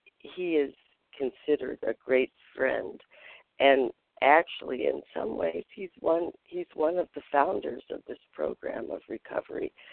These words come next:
because of all of the work that he did, because of writing this letter and giving, giving that, giving it, um, uh, mainstream, making it mainstream,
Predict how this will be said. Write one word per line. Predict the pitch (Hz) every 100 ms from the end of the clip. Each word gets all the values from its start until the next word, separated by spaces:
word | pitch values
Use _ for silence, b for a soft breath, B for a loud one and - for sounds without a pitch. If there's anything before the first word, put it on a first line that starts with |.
| B B B _
because | 127 - 156 143 139
of | 123 - - _ -
all | - 135 135
of | - -
the | 135
work | 135 139 -
that | 151 -
he | - -
did, | - 107 -
because | - - 143 -
of | 123 _ _ _ -
writing | 127 143 143 131
this | - - -
letter | 135 127 - - -
and | - - B B B _ -
giving, | 156 147 127 - - - _ _ _ - -
giving | 175 170 151 135 127
that, | 123 113 - _ _ -
giving | 165 165 151
it, | 139 - _ _ B B B B B B -
um, | - 107 110 110 104 - _ _ _ _ _ _ _ _ -
uh, | - 50 50 - - _ _ _ _ _ _ _ _ - - - - _ _ _ - -
mainstream, | 151 156 151 - - 123 104 95
making | 143 - 139
it | -
mainstream, | 113 131 131 127 - - - -